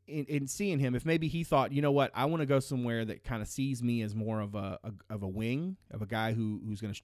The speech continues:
do a lot more of the shooting part of things, not doing a lot of the screening part of things,"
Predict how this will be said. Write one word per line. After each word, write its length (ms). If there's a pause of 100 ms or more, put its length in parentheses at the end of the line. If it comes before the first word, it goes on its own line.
do 100
a 40
lot 120
more 180
of 60
the 80
shooting 460
part 200
of 80
things, 320
not 220
doing 160
a 60
lot 200
of 60
the 80
screening 440
part 200
of 60
things," 320